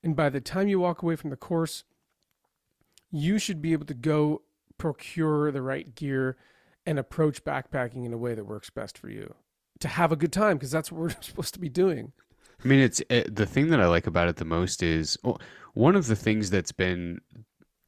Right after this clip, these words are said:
Speaker 2: maybe the m-, uh, um, that I've really had to change how I view things in the world of nutrition from when I first started is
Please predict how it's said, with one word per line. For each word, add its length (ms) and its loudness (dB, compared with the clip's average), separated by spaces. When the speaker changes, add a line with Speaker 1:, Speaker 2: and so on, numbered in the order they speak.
Speaker 2:
maybe 400 4
the 100 6
m-, 240 2
uh, 280 -8
um, 480 -2
that 140 4
I've 200 4
really 220 6
had 200 0
to 60 -2
change 440 -2
how 120 0
I 180 2
view 540 0
things 440 -2
in 160 -4
the 80 0
world 260 -2
of 100 -2
nutrition 540 -4
from 180 -6
when 140 -2
I 80 0
first 300 -4
started 400 -4
is 240 -4